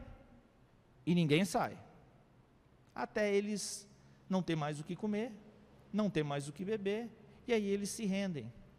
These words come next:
Não vamos gastar nenhum soldado nessa batalha, não vale a pena. Vamos cercar a cidade."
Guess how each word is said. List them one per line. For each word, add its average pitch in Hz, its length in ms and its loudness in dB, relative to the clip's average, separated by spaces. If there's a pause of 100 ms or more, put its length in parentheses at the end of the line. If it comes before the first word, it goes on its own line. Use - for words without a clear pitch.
(680)
Não 214 80 0
vamos 196 280 0
gastar 180 420 -2
nenhum 214 180 -2
soldado 120 540 -4 (440)
nessa 120 420 -6
batalha, 117 640 -6
não 214 100 -6
vale 185 160 -4
a 120 60 -6
pena. 104 320 -8 (560)
Vamos 233 180 6
cercar 165 300 6
a 156 40 0
cidade." 120 640 -2